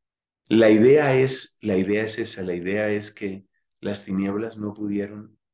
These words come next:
no pueden vencer, eh, no, no, no pudieron vencer a la,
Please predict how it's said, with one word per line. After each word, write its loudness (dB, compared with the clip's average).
no -6
pueden -6
vencer, -10
eh, -8
no, -2
no, -6
no -2
pudieron 2
vencer -4
a -10
la, -10